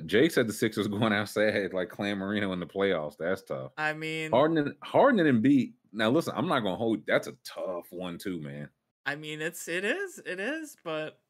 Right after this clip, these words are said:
Speaker 2: that's another
Speaker 1: I
Speaker 2: one, like, will they ever play together? Like, yeah.
Speaker 1: If they'll play, but it's a get, like, would they become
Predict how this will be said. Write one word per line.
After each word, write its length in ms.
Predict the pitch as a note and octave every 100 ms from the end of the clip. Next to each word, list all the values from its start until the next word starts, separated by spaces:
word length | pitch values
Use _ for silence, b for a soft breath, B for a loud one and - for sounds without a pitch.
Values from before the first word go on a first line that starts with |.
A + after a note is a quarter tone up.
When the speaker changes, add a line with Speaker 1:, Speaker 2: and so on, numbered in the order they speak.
| -
Speaker 2:
that's 260 | G3 G3+
another 300 | A3 A3 A#3+
Speaker 1:
I 20 |
Speaker 2:
one, 240 | B3+ A#3+ A#3
like, 200 | G#3 E3+
will 180 | D#3+ E3+
they 160 | F3+
ever 200 | F#3+ G3
play 260 | F#3+ G#3+ A#3
together? 580 | D#4 C#4 A3+ G3+ F3 E3
Like, 460 | D#3+ D3+ D#3 -
yeah. 720 | D#3 D3+ E3 G#3+ F4 F4+ F4+ F4+ _ _ _ _ _ _ _ _
Speaker 1:
If 140 | F2 G2+
they'll 140 | C3+
play, 220 | - E3+
but 180 | C#3 C3+
it's 240 | B2+ C#3+
a 60 | C#3
get, 280 | A2+ C#3+ -
like, 280 | A2+ G#2+ - _ _ _ _ _ _ _ _ _ _ -
would 180 | A#2
they 140 | B2 D#3+
become 720 | D#3 B2+ D3 C3+ C3 A2